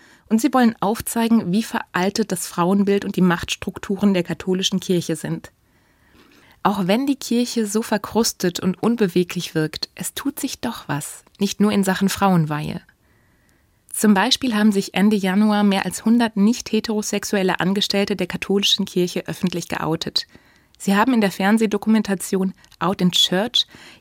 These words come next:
ihre persönliche Geschichte und ihre Beziehung zur katholischen Kirche beschrieben. Seitdem läuft eine Petition von Gläubigen, in der Unterschriften gesammelt werden, damit rechtsverbindliche Änderungen im kirchlichen Arbeitsrecht erfolgen. Konkret soll das darauf hinauslaufen,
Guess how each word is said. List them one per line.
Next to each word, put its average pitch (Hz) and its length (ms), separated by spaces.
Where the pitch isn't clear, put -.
ihre 190 140
persönliche 220 580
Geschichte 220 520
und 226 100
ihre 190 160
Beziehung 214 540
zur 196 120
katholischen 196 560
Kirche 180 340
beschrieben. 156 540
Seitdem 180 580
läuft 233 220
eine 208 160
Petition 196 540
von 190 200
Gläubigen, 214 580
in 196 120
der 202 120
Unterschriften 226 600
gesammelt 202 460
werden, 202 280
damit 202 320
rechtsverbindliche 220 880
Änderungen 202 640
im 170 100
kirchlichen 208 540
Arbeitsrecht 170 560
erfolgen. 151 460
Konkret 196 520
soll 254 160
das 254 140
darauf 226 300
hinauslaufen, 214 800